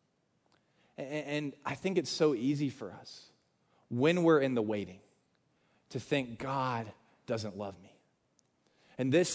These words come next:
scripture is a reminder to all of us that even though the, the prayer may not be answered, even though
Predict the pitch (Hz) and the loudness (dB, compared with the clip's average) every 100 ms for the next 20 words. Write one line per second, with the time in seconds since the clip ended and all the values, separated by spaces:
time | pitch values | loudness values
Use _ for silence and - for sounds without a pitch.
0 | - - - 165 - - 143 131 135 123 | -6 -8 -2 -2 0 -2 0 2 2 2
1 | 120 117 131 127 113 120 113 131 120 101 | 2 -2 0 -2 -2 -4 2 2 2 -2
2 | - - - - _ _ _ - - 127 | -16 -20 -20 -20 _ _ _ -8 -2 -2
3 | - 156 190 196 170 156 151 139 123 - | 0 2 4 4 6 8 8 6 0 -8
4 | - _ _ _ _ _ _ 147 127 135 | -20 _ _ _ _ _ _ 0 2 0
5 | - 156 151 165 143 135 131 135 - 127 | 0 0 4 6 4 2 2 0 0 -4
6 | 113 123 - - 107 - _ _ _ _ | -2 -6 -10 -16 -18 -20 _ _ _ _
7 | _ _ _ _ - _ 156 175 190 170 | _ _ _ _ -20 _ 4 6 8 12
8 | 165 165 143 | 12 12 10